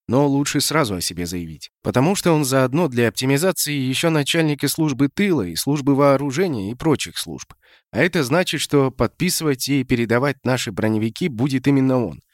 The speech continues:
Так что мне на второй этаж». На втором этаже оказалось, в противоположность первому, шумновато.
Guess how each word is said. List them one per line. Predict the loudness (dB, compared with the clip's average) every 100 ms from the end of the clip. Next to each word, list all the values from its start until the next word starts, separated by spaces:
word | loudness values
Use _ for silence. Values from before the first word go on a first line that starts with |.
| _ -20 -4
Так | -2 0
что | 2
мне | 4 4
на | 2
второй | 2 2 2 0
этаж». | -4 -8 -12 _ _ _ _
На | -6
втором | 0 2 2
этаже | 2 0 0 -2
оказалось, | -2 -2 0 0 -4
в | -6
противоположность | -6 -4 -2 0 2 0 -4 -2
первому, | 0 0 0 -2
шумновато. | 0 2 2 2 -2 -4 -16